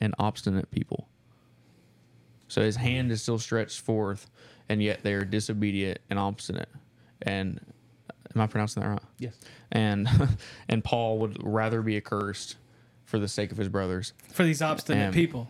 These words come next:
Speaker 1: for these obstinate people
Speaker 3: Exactly.
Speaker 1: that are totally rejection of not Paul, not only Paul, but God. So think about the rejection that, you know, any pastor may feel,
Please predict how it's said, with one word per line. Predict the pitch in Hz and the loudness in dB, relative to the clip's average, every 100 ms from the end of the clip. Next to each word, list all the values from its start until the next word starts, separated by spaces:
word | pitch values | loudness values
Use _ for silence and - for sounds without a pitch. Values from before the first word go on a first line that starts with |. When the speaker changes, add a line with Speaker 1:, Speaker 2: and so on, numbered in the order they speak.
| - | -8
Speaker 1:
for | - | 0
these | 110 104 | 2 2
obstinate | 101 107 113 104 - | -2 -4 -4 -4 0
people | 107 - 92 | -2 -2 -2
Speaker 3:
Exactly. | 131 120 107 107 101 | 2 4 2 0 0
Speaker 1:
that | |
are | - | 2
totally | 135 127 131 127 117 | 2 2 2 0 -2
rejection | - 107 110 101 - 95 95 - _ | -4 -2 0 -2 -2 -4 -6 -10 _
of | - 101 | -4 0
not | 113 123 - | 0 0 -2
Paul, | 143 123 98 110 _ _ _ _ - | -2 0 -4 -8 _ _ _ _ 0
not | 120 | 2
only | 127 123 110 | 2 0 0
Paul, | - 87 92 - | -2 -2 -4 -4
but | 104 - | -4 -2
God. | 95 82 - | -4 -4 -6
So | - | -4
think | 110 147 | 0 0
about | 127 110 - - - - - - - - | -2 -4 -10 -20 -20 -20 -20 -20 -16 0
the | 120 | 2
rejection | 107 101 113 110 - 110 104 110 - - - | 4 4 2 0 0 0 0 -4 -12 -20 -12
that, | 139 107 101 - - - - - | -2 0 0 -2 -8 -16 -20 -6
you | 104 | -4
know, | 101 | -2
any | 120 127 | 0 0
pastor | - 147 117 - 98 95 - - | 0 0 0 -2 -4 -4 -6 -4
may | 104 | -4
feel, | 101 107 107 92 101 | -2 0 2 0 -4